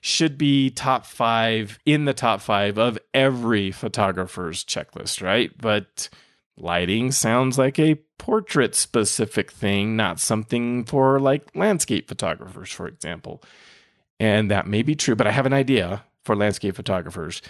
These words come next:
that I'll mention just before moving on to number four. But let's start back <laughs> with the obvious portrait shooting scenario, or others like macro, you need lights. And there's a lot of genres where lighting is a big deal.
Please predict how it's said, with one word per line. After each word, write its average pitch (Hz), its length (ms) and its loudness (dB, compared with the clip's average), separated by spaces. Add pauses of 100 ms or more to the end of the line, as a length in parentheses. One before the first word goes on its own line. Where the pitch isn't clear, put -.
(360)
that 87 120 -2
I'll 90 60 2
mention 98 340 0
just 92 180 -2
before 87 300 -6
moving 87 280 -6
on 85 140 -6
to 80 80 -14
number 80 220 -12
four. - 260 -10
But 127 200 -2
let's 196 180 2
start 202 340 2 (400)
back 123 380 -2 (260)
<laughs> - 220 -4
with 160 360 2 (420)
the 135 360 4
obvious 123 540 2
portrait 117 500 -2
shooting 101 320 -4
scenario, 101 400 -2
or 147 480 2
others 117 300 2
like 139 80 0
macro, 101 480 0
you 95 160 -4
need 98 180 -8
lights. 90 320 -8
And 92 100 -14 (300)
there's 123 140 0
a - 20 2
lot 117 200 4
of 104 80 0
genres 95 340 -2
where 90 100 -4
lighting 90 380 -4
is 85 100 -6
a 85 60 -10
big 85 200 -8
deal. 127 360 2